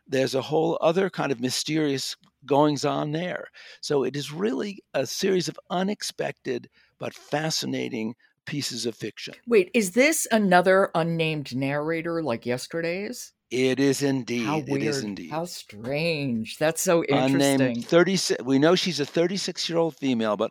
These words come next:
Speaker 1: unnamed.
Speaker 2: How interesting.
Speaker 1: Two other quick things about Cindy Kay
Speaker 2: Sure.
Speaker 1: in this, in this reading. She modulates and slows down the male voices, and that makes them distinct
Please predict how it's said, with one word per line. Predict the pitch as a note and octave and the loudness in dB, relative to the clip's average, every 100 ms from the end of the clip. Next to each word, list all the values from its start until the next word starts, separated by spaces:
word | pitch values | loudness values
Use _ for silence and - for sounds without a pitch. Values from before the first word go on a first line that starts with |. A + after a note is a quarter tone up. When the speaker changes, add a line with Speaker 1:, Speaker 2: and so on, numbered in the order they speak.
| - | -2
Speaker 1:
unnamed. | D3 E3+ D3 G2 F2 D#2 - _ _ _ | -4 -4 -6 -8 -12 -16 -20 _ _ _
Speaker 2:
How | - C#3 D#3+ E3+ | -16 -10 -8 -8
interesting. | C3+ C#3+ C#3+ F3 - - A2 A2 A2 - _ _ _ _ | -8 -8 -10 -12 -10 -10 -12 -12 -14 -18 _ _ _ _
Speaker 1:
Two | - A3 G#3+ | -4 2 4
other | - C#3 | 4 0
quick | - E3 D#3 | 2 0 0
things | - C3+ B2 A2 | -2 0 0 -2
about | G#2 F#2+ - | -4 -4 -4
Cindy | G#2 G2 F2+ | -4 -4 -4
Kay | - - | -4 -2
Speaker 2:
Sure. | D3+ E3+ - _ _ - - _ _ - | -2 -4 -8 _ _ -20 -20 _ _ -4
Speaker 1:
in | A#2+ A#2 | -2 6
this, | C3 C3 - - | 6 4 -6 -6
in | A#2 | 0
this | A#2 - - | 0 0 -2
reading. | G#2+ F#2+ E2+ _ - | -2 -4 -14 _ -10
She | - E3+ | -6 -4
modulates | D#3 D#3+ F3+ G#3 G#3+ F3+ C3 C3 - | -4 -4 -4 -4 -2 -2 -2 -6 -8
and | A#2+ | -8
slows | - D3+ D#3 F3+ F3+ C3 | -8 -2 2 2 0 -4
down | D3 C3+ C#3 B2+ | -4 -2 -2 -4
the | G#2 | -4
male | A2 A#2+ C#3+ E3 E3 | -4 0 0 0 -4
voices, | C3 D3 C#3+ - G2+ | 0 0 0 -4 -8
and | B2 | -6
that | G#3+ G#3+ | -6 -4
makes | A3+ - | -4 -4
them | F3 D#3 | -4 -4
distinct | A#2 - - - B3 - - - | -4 -6 -6 -4 -4 -6 -12 -20